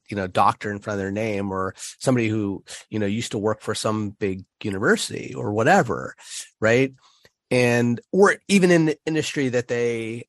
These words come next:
you know, 'cause that's, that's what happened during the pandemic, is we had these folks who were like, "Well, you know, I worked in the vaccine and vaccination industry, and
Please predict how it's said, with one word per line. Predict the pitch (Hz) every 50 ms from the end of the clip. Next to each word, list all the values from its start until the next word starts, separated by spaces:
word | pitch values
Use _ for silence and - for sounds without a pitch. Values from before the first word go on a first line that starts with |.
| _ _
you | - 135
know, | 139 131
'cause | 127 - - -
that's, | 170 165 - - - - _ _ _ -
that's | 139 139 131 - - -
what | 127 127 117 - _ _ -
happened | - - - 117 123 123 - 139 131 123 123
during | 117 123 113 120 123 120 120
the | 113 117
pandemic, | - - 123 127 131 214 302 - - - -
is | 98 -
we | 117 120
had | 123 117
these | 120 120 110 -
folks | - - 127 123 - -
who | - 127
were | 120
like, | 113 117 110 101 - - - - - - - - -
"Well, | 180 180 185 185 175 165 156 151
you | 143 135
know, | 127 113
I | 117 117
worked | 113 127 156 151 - -
in | 135 123
the | 120
vaccine | 107 113 104 120 - - - 156 196 190 160 131
and | 120 117 120 113 101 - _
vaccination | - 127 127 123 - - 120 135 165 165 - 127
industry, | 113 104 104 98 - - 113 110 110 110
and | 110 113 110 98 -